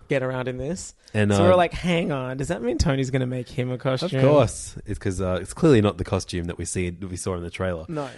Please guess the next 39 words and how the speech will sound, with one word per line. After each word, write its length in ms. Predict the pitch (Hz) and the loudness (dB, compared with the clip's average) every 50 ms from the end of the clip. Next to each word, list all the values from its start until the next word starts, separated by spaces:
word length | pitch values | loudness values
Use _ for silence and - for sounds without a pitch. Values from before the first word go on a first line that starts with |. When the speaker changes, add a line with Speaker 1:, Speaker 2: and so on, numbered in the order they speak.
| - - - | -12 -6 0
Speaker 2:
Um, 300 | 104 107 107 104 104 - - _ _ | 2 2 2 2 0 -4 -8 _ _
what's 260 | - 120 123 123 - | -6 -4 -4 -2 -2
the 80 | 131 120 | 0 0
actor? 320 | 120 110 - 127 120 117 | 0 2 2 4 4 4
Tom 520 | 110 - - 117 110 107 107 107 104 101 - - _ _ _ _ _ _ _ _ _ _ _ - | 2 2 2 2 2 2 2 0 -2 -4 -8 -10 _ _ _ _ _ _ _ _ _ _ _ 0
Speaker 1:
Uh, 440 | 143 139 139 139 139 135 135 135 135 | 2 4 6 6 6 6 4 4 2
Tom 200 | - 165 151 147 | 0 0 0 0
Holland? 320 | 151 139 151 185 330 - - _ _ _ _ _ | 0 -2 -2 -4 -6 -10 -14 _ _ _ _ _
Speaker 2:
He 180 | - 107 107 107 | 0 0 2 2
is 140 | 101 - - | 2 0 0
so 260 | - - 107 104 101 | 2 4 4 4 4
good 320 | 92 95 90 87 82 85 - | 2 0 -2 -2 -4 -6 -6
as 160 | 90 87 - | -8 -8 -6
Peter 220 | - 101 87 90 | -4 -4 -4 -2
Parker. 460 | - - 113 117 - - 135 139 147 - - | 0 0 2 2 2 2 0 0 0 -4 -4
Speaker 1:
He's 140 | - 196 196 | -4 0 2
great. 200 | 226 220 - - | 2 2 2 0
He's 160 | 147 151 143 | -2 -2 0
likable. 600 | 143 156 160 156 - 175 147 151 156 156 151 151 | 2 2 2 2 2 0 0 2 2 4 4 2
He's 260 | 143 151 135 123 - - _ _ _ _ _ _ _ _ _ _ - | 0 -2 -4 -6 -8 -12 _ _ _ _ _ _ _ _ _ _ -4
not 340 | 175 165 160 156 151 - - - - - - - - - - - - _ _ | 0 2 2 2 0 -2 -8 -14 -14 -14 -14 -16 -16 -16 -18 -18 -18 _ _
a 60 | - 165 | -12 -6
dweeb. 520 | 135 135 143 135 131 135 147 170 190 - | -4 0 0 2 2 2 0 0 -2 0
Like, 220 | 156 143 131 - | -2 -2 -2 -4
I 60 | 139 135 | -6 -6
don't 160 | 135 135 131 | -6 -6 -6
mean 120 | 131 123 | -6 -8
he's, 140 | 127 123 113 | -10 -8 -8
like, 180 | 123 123 120 117 _ _ _ _ _ - - _ | -6 -8 -8 -10 _ _ _ _ _ -20 -16 _
pulling, 420 | - - 160 143 131 127 123 127 - _ | -4 -4 -2 -2 -4 -8 -10 -14 -16 _
pulling 340 | - - 156 143 131 123 - | -16 -14 -12 -12 -12 -12 -12
sick 380 | - - - - 143 147 135 123 | -12 -4 -2 -2 -2 -2 2 4
bongs 360 | - 131 131 131 139 139 139 | 4 4 4 2 0 -2 -4
or 60 | 143 | -4
something 340 | 135 - 131 123 120 139 131 | -6 -6 -8 -10 -10 -12 -14
to 100 | - 131 | -14 -14
try 200 | - 156 160 147 | -10 -6 -4 -4
and, 160 | 139 135 135 131 | -4 -4 -6 -6
like, 200 | 139 131 127 - | -8 -8 -8 -8